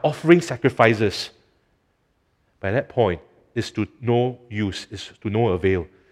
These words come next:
because perhaps their worship was transactional. What they wanted was not God, not knowledge of God, but for God to do something for them.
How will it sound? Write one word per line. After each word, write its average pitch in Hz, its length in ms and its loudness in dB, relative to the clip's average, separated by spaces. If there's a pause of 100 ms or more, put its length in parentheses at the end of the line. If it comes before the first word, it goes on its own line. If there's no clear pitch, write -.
(360)
because 151 400 4
perhaps - 640 2
their 107 120 0
worship - 680 0
was 113 180 0
transactional. 123 680 -2 (480)
What - 160 8
they 147 80 8
wanted 165 300 8
was 135 260 6
not 151 320 6
God, 147 320 8
not 170 160 6
knowledge 165 340 4
of 110 140 -4
God, 135 260 6 (200)
but 123 120 2
for 131 180 0
God 170 280 8
to 143 60 -2
do 139 140 4
something 135 460 0
for 139 240 6
them. 101 260 4